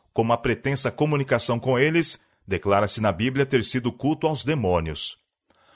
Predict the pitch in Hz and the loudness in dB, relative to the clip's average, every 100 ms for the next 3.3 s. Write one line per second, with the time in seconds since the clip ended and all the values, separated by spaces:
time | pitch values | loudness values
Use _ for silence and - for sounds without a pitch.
0 | _ - 131 135 170 160 165 147 143 160 | _ 2 2 4 2 4 0 2 4 4
1 | 160 165 - _ 95 101 110 101 139 127 | 4 0 -4 _ -2 0 0 0 -2 -2
2 | 110 120 104 107 101 127 - - 117 - | 0 0 0 0 0 0 -2 -2 -2 2
3 | 104 87 | 4 4